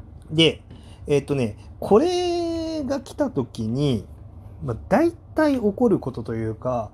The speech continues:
あの、ほぼほぼ百パー、こう、保守的な層が防御に入るっていうのは基本的に起こるんですよ。えっ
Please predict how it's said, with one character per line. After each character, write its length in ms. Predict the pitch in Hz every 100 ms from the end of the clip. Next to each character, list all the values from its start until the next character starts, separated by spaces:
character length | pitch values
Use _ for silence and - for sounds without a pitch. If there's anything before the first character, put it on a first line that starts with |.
| - - - - 123
あ 260 | 123 113
の、 220 | 110 113 -
ほ 220 | - 247
ぼ 160 | 330
ほ 220 | - 320 320
ぼ 100 | 285
百 380 | - 240 - -
パ 520 | 262 240 123 113 - -
ー、 40 | - - - - - - - -
こ 100 | -
う、 20 |
保 180 | - 156
守 80 | 151 - - - -
的 400 | 269 254 269 269
な 240 | 262 254 240 - -
層 560 | - - 254 233 151
が 180 | 110 110 -
防 260 | 180 220 180
御 80 | 123
に 120 | 113
入 260 | - 131 113
る 80 | 104
っ 20 | - -
て 80 | -
い 100 | 117
う 120 | 120
の 80 | 113
は 140 | 196 -
基 140 | 214
本 180 | 269 269
的 180 | 247 226
に 120 | 196
起 100 | 160
こ 160 | 185
る 120 | 143 101
ん 140 | 101 - -
で 100 | 110
す 140 | - 98
よ。 100 | - - - - -
え 140 |
っ 40 | 117